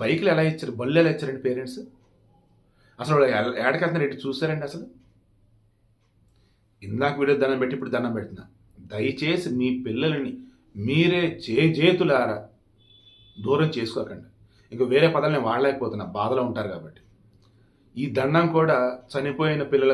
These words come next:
తల్లిదండ్రులకి పెడుతున్నా, and రిమైనింగ్ తల్లిదండ్రులు అందరూ పెడుతున్నా. రిక్వెస్ట్, ఈ దండం కూడా రిక్వెస్ట్, ఇకనైనా పిల్లలకి బళ్ళు ఇవ్వకండి సర్టెన్ ఏజ్ లేకుండా. పద్దెనిమిది సంవత్సరాలు దాటిన తర్వాత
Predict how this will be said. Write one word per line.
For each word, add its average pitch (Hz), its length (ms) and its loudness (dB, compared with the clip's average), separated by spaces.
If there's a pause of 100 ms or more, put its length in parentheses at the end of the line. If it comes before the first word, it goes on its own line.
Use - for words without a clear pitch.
తల్లిదండ్రులకి 131 500 2
పెడుతున్నా, 135 300 0 (720)
and 139 160 0 (300)
రిమైనింగ్ 151 320 6
తల్లిదండ్రులు 127 300 0
అందరూ 170 220 6
పెడుతున్నా. 127 280 2 (580)
రిక్వెస్ట్, 175 420 8
ఈ - 80 -2
దండం 143 200 0
కూడా 139 160 0
రిక్వెస్ట్, - 380 -4 (720)
ఇకనైనా 151 560 2 (240)
పిల్లలకి 143 500 0 (680)
బళ్ళు 147 260 4
ఇవ్వకండి 117 360 -4 (880)
సర్టెన్ 127 320 -2
ఏజ్ 127 200 -2
లేకుండా. 113 340 -4 (1080)
పద్దెనిమిది 151 280 2
సంవత్సరాలు 170 300 -2
దాటిన 147 240 2
తర్వాత 139 200 4